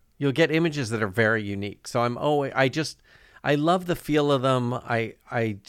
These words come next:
I love how you, and I really think this goes back to when I was a kid, because I believe my dad had one of these and my brother had one of these. I wasn't sure of the make, but I'm sure it was a, probably a Rolleiflex.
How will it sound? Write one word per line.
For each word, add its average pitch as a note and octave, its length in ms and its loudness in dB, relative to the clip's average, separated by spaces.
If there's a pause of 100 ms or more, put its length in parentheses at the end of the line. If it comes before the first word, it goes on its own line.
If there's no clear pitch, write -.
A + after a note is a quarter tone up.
I A#2+ 140 0
love C3 240 2
how C3+ 140 0
you, A#2+ 580 -4
and F3+ 180 0
I F3+ 60 2
really G#3+ 340 0
think E3+ 200 -6
this C#3 160 -4
goes B2 180 2
back A#2+ 280 4
to A#2 80 -4
when A2 140 0
I G#2+ 60 -2
was G2 140 -6
a F#2 40 -6
kid, G2 460 0 (720)
because B2+ 280 0
I C#3+ 100 6
believe D3 360 4
my B2+ 140 6
dad A#2+ 340 6
had B2+ 160 2
one A#2+ 180 0
of A2+ 100 -2
these A2 580 -4
and - 140 -8
my G2+ 100 -2
brother A#2 340 0
had A2 120 -2
one G#2+ 180 -4
of G2+ 80 -8
these. G2+ 440 -8 (400)
I C#3 100 -2
wasn't D#3+ 320 0
sure C3 220 2
of A#2+ 80 2
the A2 80 0
make, G#2 280 0
but G#2+ 120 -2
I'm A2+ 120 -2
sure C#3+ 260 -4
it B2+ 60 -2
was A2 160 -6
a, A#2 40 -6
probably A#2+ 340 -2
a G2 40 -2
Rolleiflex. F#2+ 560 -4